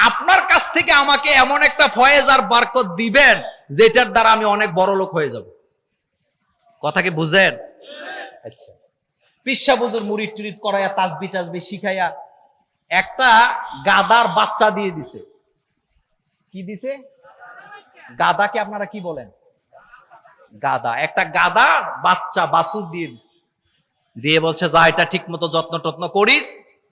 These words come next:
আর মাঝে মধ্যে অনেক টাকা হাদিয়া পাইলে আমাকে কিছু দিয়া যাইস।" এখন গাদাটা নিয়ে রওনা দিছে। দেওয়ার পর,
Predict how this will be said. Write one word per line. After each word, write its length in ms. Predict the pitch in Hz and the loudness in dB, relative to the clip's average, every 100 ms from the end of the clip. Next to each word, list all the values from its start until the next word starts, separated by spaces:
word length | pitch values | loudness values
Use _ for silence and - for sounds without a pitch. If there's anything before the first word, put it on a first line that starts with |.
| _ - | _ 0
আর 180 | 160 | 2
মাঝে 380 | 170 185 208 311 | 4 4 6 6
মধ্যে 520 | 349 339 339 330 208 - - - _ _ | 6 4 4 4 4 0 -16 -20 _ _
অনেক 320 | 160 233 285 - | 2 4 4 2
টাকা 200 | 262 262 | 2 4
হাদিয়া 420 | 262 240 226 262 | 6 4 4 4
পাইলে 320 | 247 247 240 247 | 4 4 6 4
আমাকে 340 | 220 226 226 | 4 2 -2
কিছু 200 | 196 196 | -8 -8
দিয়া 240 | 190 185 165 | -4 0 0
যাইস।" 400 | 139 113 - - _ _ _ _ _ _ _ _ _ _ _ _ _ - _ _ | -2 -10 -14 -16 _ _ _ _ _ _ _ _ _ _ _ _ _ -20 _ _
এখন 580 | - 196 - 262 247 247 - - - _ _ _ _ _ _ _ _ _ _ _ _ 143 | 2 2 6 6 6 2 -8 -16 -20 _ _ _ _ _ _ _ _ _ _ _ _ 4
গাদাটা 460 | 190 202 226 233 233 | 6 8 8 6 4
নিয়ে 220 | 233 226 | 4 4
রওনা 380 | 220 220 214 214 | 6 4 4 2
দিছে। 320 | 208 180 277 330 622 - - - - _ _ _ _ _ _ | 0 0 2 2 0 -10 -16 -20 -20 _ _ _ _ _ _
দেওয়ার 400 | 165 330 339 359 | 4 8 8 6
পর, 400 | - 302 311 247 | 4 6 6 6